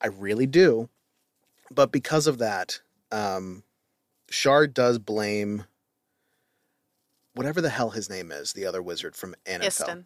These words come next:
Speaker 1: Istin. I, I, Shar does blame Istin for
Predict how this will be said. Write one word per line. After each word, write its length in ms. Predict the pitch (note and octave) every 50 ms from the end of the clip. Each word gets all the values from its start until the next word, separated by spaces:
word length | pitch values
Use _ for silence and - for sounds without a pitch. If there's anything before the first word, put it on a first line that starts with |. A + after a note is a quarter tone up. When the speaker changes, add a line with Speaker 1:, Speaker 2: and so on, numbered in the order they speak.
| -
Speaker 1:
Istin. 360 | - B2 - - - E3 - - - _ _ -
I, 100 | D3+ E3+ -
I, 60 | - - - _ _ _ _ -
Shar 300 | - - - D#3 E3 F3
does 260 | D#3 - C#3+ C#3+ C#3+
blame 320 | B2 - B2 A#2+ A#2 A2+ A#2+
Istin 460 | - A2 G#2+ - - - G2+ G2 G2
for 500 | - - - G#2 F#2+ F2+ D#2 D#2+ G2+ C3